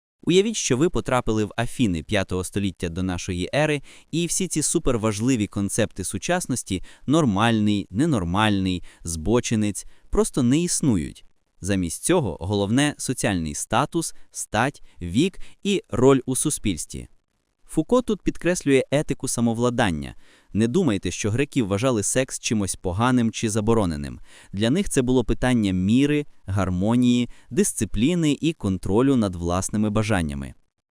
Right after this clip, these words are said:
Уявіть сценку. Юнак у школі для еліти слухає наставника, який каже: «Слухай,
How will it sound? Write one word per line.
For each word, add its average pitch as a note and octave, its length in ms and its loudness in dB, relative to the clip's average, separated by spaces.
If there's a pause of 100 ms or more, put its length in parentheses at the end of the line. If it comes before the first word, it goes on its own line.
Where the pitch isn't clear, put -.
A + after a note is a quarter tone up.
(200)
Уявіть F3+ 380 4
сценку. F#2 640 -2 (240)
Юнак D3+ 420 2
у C3+ 40 0
школі B2+ 380 4
для G2+ 240 2
еліти A#2 380 0
слухає G#2 420 -2
наставника, D#3 640 0 (260)
який A2+ 260 2
каже: F#2 400 0 (220)
«Слухай, - 500 0